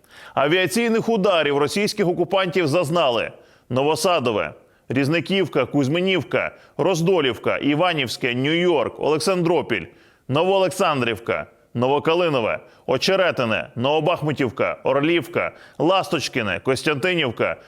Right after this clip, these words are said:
Водяне, Вугледар, Шевченко Донецької області.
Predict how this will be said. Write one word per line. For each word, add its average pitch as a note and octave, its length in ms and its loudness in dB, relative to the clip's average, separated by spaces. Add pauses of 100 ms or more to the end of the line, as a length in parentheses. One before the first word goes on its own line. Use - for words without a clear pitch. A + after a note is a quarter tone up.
(120)
Водяне, D3+ 640 0 (260)
Вугледар, D3 680 0 (260)
Шевченко D3+ 680 0
Донецької C#3 600 0
області. A#2+ 600 0